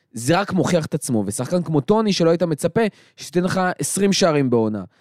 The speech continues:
וקורים המון דברים כאלה, אני חושב שגם מנקודת מבט של ליברפול, בסוף אף אחד לא ציפה מהסגל של ליברפול, לקחת אליפות וצ'מפיונס בשתי עונות רצופות, כאילו, עם סגל כמו שהיה להם, ולא הפסיקו לבקר את הסגל של קלופ, ואמרו כמה קלופ קוסם, אבל חלק מהעניין זה שבאמת הכדורגל מצטמצם.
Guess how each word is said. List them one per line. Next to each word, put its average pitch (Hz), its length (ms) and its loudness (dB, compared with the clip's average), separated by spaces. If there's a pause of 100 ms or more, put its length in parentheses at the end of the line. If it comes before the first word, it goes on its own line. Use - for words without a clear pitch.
(420)
וקורים 202 320 4
המון 208 220 2
דברים 180 280 4
כאלה, 127 220 2
אני 113 60 0
חושב 127 120 -8
שגם 165 300 0
מנקודת 160 340 2
מבט 156 240 2
של 165 120 0
ליברפול, 185 400 2
בסוף 135 240 0
אף 160 100 0
אחד 185 80 0
לא 175 60 4
ציפה 170 180 -2
מהסגל 165 360 2
של 165 140 0
ליברפול, 202 540 4 (300)
לקחת 175 440 0
אליפות 170 340 2
וצ'מפיונס 175 580 0
בשתי 127 200 -2
עונות 175 220 0
רצופות, 165 520 0
כאילו, 226 360 2 (400)
עם 151 120 0
סגל 226 300 0
כמו 208 160 -2
שהיה 208 260 2
להם, 170 200 2 (120)
ולא 165 380 0
הפסיקו 220 440 0
לבקר 131 320 0
את 120 100 -6
הסגל 120 300 -2
של 107 180 -4
קלופ, 98 260 -2 (440)
ואמרו 139 280 2
כמה 175 220 2
קלופ 180 240 2
קוסם, 156 440 0 (400)
אבל 127 180 0
חלק 202 260 0
מהעניין 202 260 0
זה 196 120 -6
שבאמת 143 360 -2
הכדורגל 139 340 0
מצטמצם. 107 580 -4